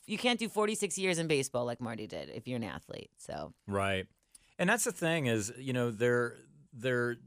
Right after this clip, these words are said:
Speaker 2: they are humble in that aspect because they know that any day it could probably be taken away or whatever.
Speaker 1: Yeah.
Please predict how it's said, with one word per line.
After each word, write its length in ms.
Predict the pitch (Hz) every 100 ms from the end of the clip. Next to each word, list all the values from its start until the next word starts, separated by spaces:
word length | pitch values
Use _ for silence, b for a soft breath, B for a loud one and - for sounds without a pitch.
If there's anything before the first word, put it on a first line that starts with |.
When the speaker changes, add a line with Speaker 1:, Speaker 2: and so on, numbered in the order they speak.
| - 147
Speaker 2:
they 140 | 127
are 200 | 151 170
humble 400 | 147 151 151 131
in 120 | 110
that 240 | 110 110 107
aspect 400 | 117 113 101 90
because 220 | 95 95
they 80 | 101
know 240 | 101 101
that 100 | 95
any 160 | 98 98
day 240 | 92 95
it 80 | 87
could 140 | 85
probably 280 | - 92 92
be 220 | 85 87 -
taken 240 | - 82
away 200 | 90 92
or 100 | 104
whatever. 240 | 98 95 95
Speaker 1:
Yeah. 260 | 165 165